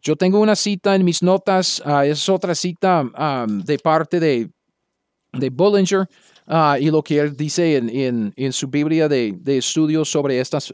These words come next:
eh, estas fechas. Eso es un poco extenso, um,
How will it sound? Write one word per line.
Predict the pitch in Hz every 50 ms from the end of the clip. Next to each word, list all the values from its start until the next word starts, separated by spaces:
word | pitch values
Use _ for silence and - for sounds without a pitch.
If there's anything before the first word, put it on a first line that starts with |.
| -
eh, | 117 120 117 98
estas | 131 147 - - 147 - -
fechas. | - 143 139 139 - 147 139 - - - _ _ _ _ _ _ _ _
Eso | _ - 185 - -
es | - - 240
un | 220 196
poco | - 214 202 - 208 208
extenso, | 185 151 - - 180 175 180 175 - - 196 196 196 156 - _
um, | 160 156 151 147 143 135 127 120 113 -